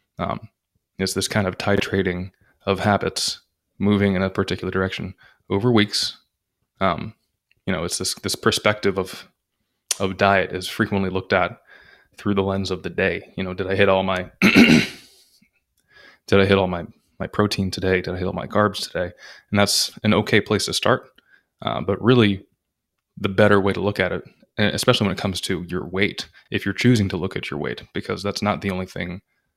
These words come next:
that, that's not the only metric, and that's not always the best metric for your health. Um, but you, these things are better thought of on longer time frames. So the week, the month. Um, but with me,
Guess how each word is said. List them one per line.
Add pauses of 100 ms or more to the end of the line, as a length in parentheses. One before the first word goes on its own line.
(220)
that,
that's
not
the
only
metric,
and
that's
not
always
the
best
metric (140)
for
your
health. (480)
Um, (320)
but
you,
these
things
are
better
thought
of (460)
on
longer
time
frames.
So (320)
the
week, (420)
the
month. (800)
Um, (340)
but (300)
with
me,